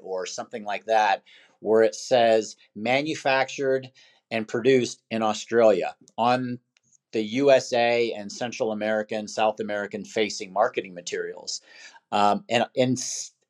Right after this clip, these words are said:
and in many cases, even people within our own office are like, "Nah, let's maybe take that off, 'cause I don't, is that, that's not even gonna have any, any cachet with anybody here." But when I ask the question of people, even our contractors, I'm like, "Hey, what do you guys think about this Australian made on our marketing materials?" And like,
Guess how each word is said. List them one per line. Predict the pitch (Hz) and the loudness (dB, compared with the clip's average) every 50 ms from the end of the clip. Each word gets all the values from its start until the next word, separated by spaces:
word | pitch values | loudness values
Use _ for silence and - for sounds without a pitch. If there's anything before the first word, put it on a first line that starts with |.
| _ - | _ -4
and | 117 113 113 110 - | -4 -2 -2 0 0
in | 127 120 117 | 0 0 2
many | 113 120 135 175 180 | 4 4 6 4 4
cases, | - - 147 165 170 165 131 113 - - | 2 4 4 4 4 2 -2 -6 -6 -4
even | 127 131 131 139 127 | -2 0 0 0 0
people | - - 151 160 156 147 123 113 | 0 0 -2 0 0 0 0 2
within | 123 117 - 131 123 | 2 4 4 4 4
our | 120 113 101 | 4 2 2
own | 117 127 135 120 | 2 2 2 2
office | 107 120 151 - - 117 110 - - | 2 2 2 0 0 -2 -4 -2 -4
are | 104 | -2
like, | 101 101 101 101 104 | 0 0 0 0 -4
"Nah, | 147 160 170 180 180 175 175 175 165 | -12 -14 -10 -8 -6 -4 -4 -4 -4
let's | 165 196 202 - | -6 -6 -6 -6
maybe | - 196 190 147 - | -8 -8 -6 -6 -6
take | - - 131 135 - - | -2 0 0 0 4 4
that | 120 107 98 | 4 4 4
off, | - 110 107 107 101 92 87 - | 4 4 6 6 4 2 -2 -6
'cause | - - | -10 -8
I | 113 131 | -6 -6
don't, | 160 170 - _ _ _ - _ _ _ _ | -6 -6 -10 _ _ _ -20 _ _ _ _
is | - 110 113 | -8 -2 0
that, | 143 160 - - | 0 0 -2 -4
that's | 127 135 156 156 - 165 | -2 -2 -2 -2 -2 -4
not | 160 147 139 | -2 -2 -2
even | 127 120 120 | -2 -4 -2
gonna | 117 110 101 | -2 -2 -2
have | - 104 113 107 110 107 98 | -2 0 2 2 2 2 2
any, | 104 101 101 98 95 90 - _ _ _ _ _ _ _ _ - | 0 -4 -4 -6 -8 -10 -12 _ _ _ _ _ _ _ _ -10
any | 113 113 113 107 98 _ _ _ _ - | -6 -4 -4 -4 -6 _ _ _ _ -6
cachet | - - 127 107 104 - - 123 110 110 104 | 0 4 4 4 4 4 4 4 4 6 4
with | 101 98 - - | 2 0 -2 -2
anybody | 104 98 95 90 98 95 92 90 | -4 -4 -4 -4 -2 -2 -2 -4
here." | 90 - 123 120 110 104 - - | -6 -4 -2 0 0 0 -2 0
But | - 110 110 - _ _ _ - - - _ - | 0 0 0 0 _ _ _ -20 -20 -20 _ -8
when | - 117 117 | -4 -2 0
I | 120 123 127 - | 0 0 0 2
ask | 110 110 120 139 139 - - | 2 2 4 2 0 -4 -10
the | 135 | -12
question | - - - 135 165 180 - - - 120 110 | -6 0 2 2 2 2 -2 -4 -6 -6 -6
of | 107 104 - | -6 -10 -8
people, | - 110 107 107 117 120 120 123 | -8 -8 -6 -2 0 0 0 0
even | 107 110 113 143 135 | -2 -2 -2 -2 -2
our | 123 113 | -2 -4
contractors, | - - 117 127 151 160 - - 107 98 95 - - 107 107 110 101 | -4 -4 -4 -4 -4 -4 -2 -2 -2 -2 -2 -4 -6 -4 -4 -4 -6
I'm | 110 107 | -8 -8
like, | 104 104 104 104 | -8 -8 -8 -4
"Hey, | 170 190 170 | -4 -4 -4
what | 123 113 139 156 | -2 -2 -2 -2
do | 175 | -2
you | 196 185 | 0 0
guys | 170 156 - - | 0 0 -2 -4
think | - 143 139 127 - | -4 -4 -4 -2 0
about | - 127 127 117 - | 4 4 4 4 4
this | - 117 113 - - | 0 -4 -4 -4 -8
Australian | - 117 110 - - - - 120 120 123 127 120 113 101 104 | -6 -6 -6 -6 -8 -4 2 4 4 4 4 2 0 -2 0
made | 104 110 120 120 113 - | 2 2 2 2 2 0
on | 90 98 98 | -2 -4 -4
our | 98 98 95 | -4 -4 -4
marketing | 98 98 117 123 - 127 104 101 | -2 -2 -2 0 0 -2 -2 -2
materials?" | 95 92 - - - 101 98 95 92 - | -6 -8 -8 -4 -2 0 0 0 0 0
And | 104 101 | -2 -4
like, | 95 | -4